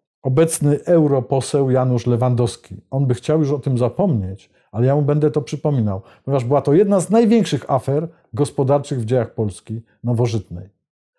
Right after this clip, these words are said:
Do Narodowych Funduszy Inwes-, Inwestycyjnych, których było piętnaście, czternaście i piętnasty, taki, no,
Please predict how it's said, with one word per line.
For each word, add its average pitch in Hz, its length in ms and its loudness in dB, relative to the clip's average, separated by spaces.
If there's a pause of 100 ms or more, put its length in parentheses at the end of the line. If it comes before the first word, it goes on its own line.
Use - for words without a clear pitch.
(320)
Do 185 300 2
Narodowych 170 520 2
Funduszy 165 380 0
Inwes-, 139 440 -2
Inwestycyjnych, 123 760 -2
których 120 200 -8
było 123 160 -4
piętnaście, 123 760 -8 (380)
czternaście 127 580 -4
i 107 80 -6
piętnasty, 101 720 -12
taki, - 380 -20
no, 101 240 -18